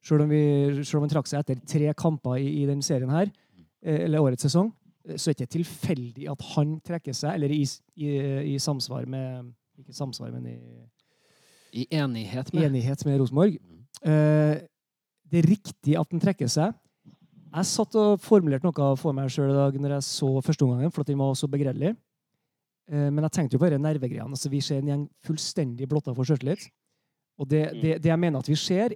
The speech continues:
Speaker 1: er en tropp og en gruppe spi-, med spillere som er dårlig forvalta. Det her er dårlig forvalta materiale.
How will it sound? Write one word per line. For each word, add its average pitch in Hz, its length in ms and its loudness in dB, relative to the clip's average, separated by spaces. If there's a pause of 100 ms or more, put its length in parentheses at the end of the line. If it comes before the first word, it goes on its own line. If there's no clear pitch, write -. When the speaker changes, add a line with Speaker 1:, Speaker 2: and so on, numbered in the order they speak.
Speaker 1:
er 156 240 2
en 151 320 -2
tropp - 480 -4 (100)
og 147 220 2
en 151 120 -2
gruppe 147 300 0
spi-, - 220 -6
med 147 160 -4
spillere 156 380 -2 (420)
som 160 240 -6
er 151 240 -2 (640)
dårlig 143 560 6
forvalta. 139 640 2 (1120)
Det 143 80 -6
her 147 240 0
er 156 60 2
dårlig 147 600 4
forvalta 135 680 0 (600)
materiale. 139 540 -2